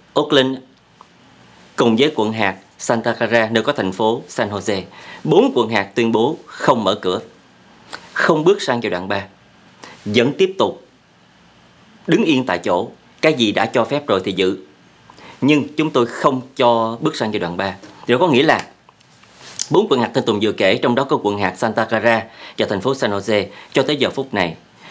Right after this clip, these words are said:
bất chấp những nơi khác tóc mở cửa rồi, neo mở cửa rồi, nhưng quận hạt Santa Clara đến giờ phút này vẫn chưa cho phép, vẫn chưa cho phép mở cửa,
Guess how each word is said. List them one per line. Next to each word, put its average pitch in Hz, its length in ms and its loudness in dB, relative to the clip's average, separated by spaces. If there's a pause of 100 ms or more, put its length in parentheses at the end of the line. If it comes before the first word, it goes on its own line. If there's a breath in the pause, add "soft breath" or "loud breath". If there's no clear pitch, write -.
bất 196 240 -2
chấp 214 180 0
những 131 160 0
nơi 123 120 4
khác 147 280 -4
tóc 170 220 -2
mở 120 160 0
cửa 104 160 0
rồi, 95 180 0
neo 110 180 2
mở 107 200 0
cửa 104 140 0
rồi, 90 240 0 (300 loud breath)
nhưng 175 260 4
quận 120 140 2
hạt 113 180 -2
Santa 131 280 0
Clara 120 240 2
đến 151 160 0
giờ 123 100 0
phút 143 180 -4
này 101 200 0
vẫn 101 240 -2
chưa 123 280 0
cho 98 120 -6
phép, 101 220 -10 (460)
vẫn 104 320 0
chưa 147 260 4
cho 120 100 0
phép 127 240 -4
mở 90 80 0
cửa, 95 300 -2